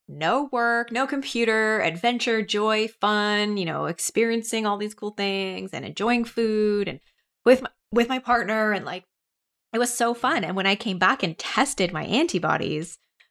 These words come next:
my Hashimoto's antibodies, they were significantly lower. And that's because stress.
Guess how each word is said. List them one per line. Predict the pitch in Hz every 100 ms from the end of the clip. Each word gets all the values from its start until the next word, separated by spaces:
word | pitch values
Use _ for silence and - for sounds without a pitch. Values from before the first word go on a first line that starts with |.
| _ -
my | 165
Hashimoto's | 170 170 170 170 156
antibodies, | 196 269 165 160 170 -
they | 185 190
were | 185
significantly | 196 - 202 170 180 190 190 - 165 165 - -
lower. | 147 - - - _ - - _ _ _
And | - 202 202 190 - _ _ _
that's | 185 185
because | 233 226 196
stress. | - - - -